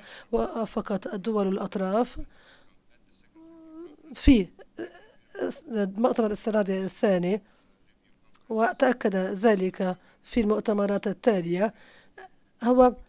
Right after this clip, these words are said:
الحد من الغموض والشكوك من أجل تحسين التعاون في مجال الأنشطة البيولوجية السلمية.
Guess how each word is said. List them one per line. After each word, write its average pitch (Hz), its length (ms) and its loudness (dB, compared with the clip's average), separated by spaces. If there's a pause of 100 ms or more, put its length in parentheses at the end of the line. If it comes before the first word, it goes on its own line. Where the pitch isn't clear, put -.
(200)
الحد 196 720 2
من 247 260 6 (140)
الغموض 190 760 4 (680)
والشكوك 226 1080 2 (1200)
من 254 160 6
أجل 196 380 0 (200)
تحسين 196 500 -2
التعاون 185 840 0 (200)
في 220 300 -2
مجال 196 920 -4
الأنشطة 196 640 -4 (140)
البيولوجية 185 720 -2
السلمية. 202 720 4